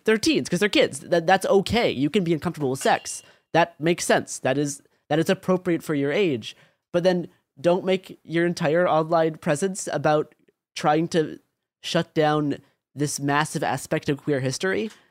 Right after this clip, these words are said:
Um, 'cause, like, the kinky stuff that I've seen at Pride is, yeah, on par with what you see at Comic-Con. I often will see more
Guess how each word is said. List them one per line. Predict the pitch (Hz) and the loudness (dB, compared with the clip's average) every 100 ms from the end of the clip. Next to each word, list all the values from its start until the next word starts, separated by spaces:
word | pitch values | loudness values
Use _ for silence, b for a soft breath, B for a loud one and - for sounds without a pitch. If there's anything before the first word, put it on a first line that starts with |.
| b _ - | b _ 0
Um, | 147 147 139 131 - _ _ _ _ _ _ _ - | 2 2 0 -6 -14 _ _ _ _ _ _ _ -2
'cause, | 185 | 2
like, | 185 - | 0 0
the | 170 180 | 0 0
kinky | - 214 226 | 2 0 0
stuff | 226 185 190 - | 0 2 2 0
that | 156 170 139 | 0 2 4
I've | 156 170 | 4 2
seen | 180 | 2
at | 175 - | 0 2
Pride | 147 151 185 196 B B B _ | 2 4 2 -2 B B B _
is, | 175 165 233 | 2 4 4
yeah, | 208 - | 4 4
on | 156 196 202 | 4 4 4
par | - 190 | 4 4
with | 180 180 | 4 2
what | 185 | 0
you | 170 | 0
see | 156 165 | 0 -2
at | 160 | 0
Comic-Con. | 160 156 143 131 - - 185 - | -2 -2 -4 -6 -6 -10 -8 2
I | 202 | 6
often | 240 247 233 | 6 4 0
will | 226 | 0
see | - 220 190 | 0 0 0
more | 165 170 202 220 | 2 4 6 4